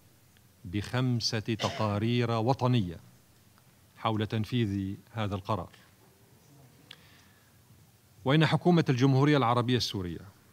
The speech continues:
تطالب مجلس الأمن مجددا بالاطلاع بالمهام الموكلة إليه لضمان عدم حصول الجماعات الإرهابية العاملة فوق أراضي بلاد سوريا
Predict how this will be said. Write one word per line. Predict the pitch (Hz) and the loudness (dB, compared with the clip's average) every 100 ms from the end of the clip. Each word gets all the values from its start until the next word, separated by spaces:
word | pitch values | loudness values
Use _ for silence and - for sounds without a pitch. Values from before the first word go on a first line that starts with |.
| _ _ - | _ _ -10
تطالب | 113 135 131 123 | -2 2 4 2
مجلس | 120 120 120 123 107 110 | 0 -2 0 -2 -2 -2
الأمن | 117 120 135 139 143 | -2 -2 -2 -4 -4
مجددا | 123 113 120 90 87 - - - _ _ _ _ _ - | 0 2 2 0 -10 -16 -20 -20 _ _ _ _ _ -8
بالاطلاع | 107 113 - 120 131 120 | -6 -6 -4 0 2 2
بالمهام | 120 117 117 107 131 123 | 0 0 0 0 0 0
الموكلة | 113 123 - 123 117 | 0 -2 -2 -2 -2
إليه | 110 117 107 80 85 - _ _ _ _ _ _ _ | -2 -2 -2 -4 -16 -20 _ _ _ _ _ _ _
لضمان | 107 110 117 123 120 117 113 - | -6 0 2 2 2 0 -4 -8
عدم | 101 107 123 120 110 | -4 -2 0 0 -2
حصول | - - 120 117 | -4 -6 -2 -2
الجماعات | 104 107 110 110 120 | -2 -2 -2 -2 -2
الإرهابية | 113 110 107 117 117 90 - - _ _ _ _ - - _ _ _ - _ _ _ - | -4 -4 -2 -2 -2 -8 -12 -20 _ _ _ _ -20 -20 _ _ _ -20 _ _ _ -4
العاملة | 117 107 120 127 123 120 | 0 4 4 4 4 2
فوق | 113 135 127 - | 0 0 0 0
أراضي | 127 110 123 131 120 127 | -2 2 2 2 2 0
بلاد | 123 127 127 123 | 2 2 0 0
سوريا | 117 135 110 87 | -2 -2 -2 -4